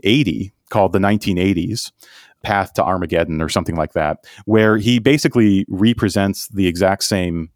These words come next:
popularized end times theology, but, uh, he has a very strong call to action for Christians, that they need to start voting in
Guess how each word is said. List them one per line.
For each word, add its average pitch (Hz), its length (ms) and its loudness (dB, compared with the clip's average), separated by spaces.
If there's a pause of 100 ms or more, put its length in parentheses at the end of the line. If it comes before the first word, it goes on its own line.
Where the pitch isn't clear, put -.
(320)
popularized 92 920 0
end 101 200 0
times 85 340 -4
theology, 80 680 -4 (480)
but, 104 520 2
uh, 101 180 4
he 98 140 2
has 120 160 2
a 85 220 -2
very 117 360 2
strong 101 420 -2
call 95 280 0
to - 140 -4
action 82 460 -8 (220)
for 101 300 -2
Christians, - 560 -8
that 95 100 -4
they 107 140 2
need 107 220 0
to 92 300 -2 (280)
start 107 500 0 (100)
voting 113 580 2
in 104 500 -2